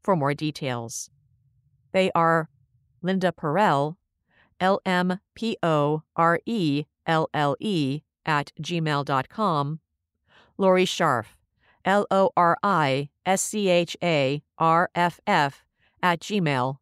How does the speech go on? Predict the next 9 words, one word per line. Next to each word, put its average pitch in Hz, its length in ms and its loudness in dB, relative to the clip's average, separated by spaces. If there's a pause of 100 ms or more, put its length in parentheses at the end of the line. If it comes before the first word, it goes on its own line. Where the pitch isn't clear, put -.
dot 135 240 0
com. 127 460 -6 (3250)
Blind 220 320 2
Women 151 360 0
in 151 180 -4
Employment 156 720 -2 (320)
by 202 140 2
Lynn 151 240 0
Corral. 131 640 -2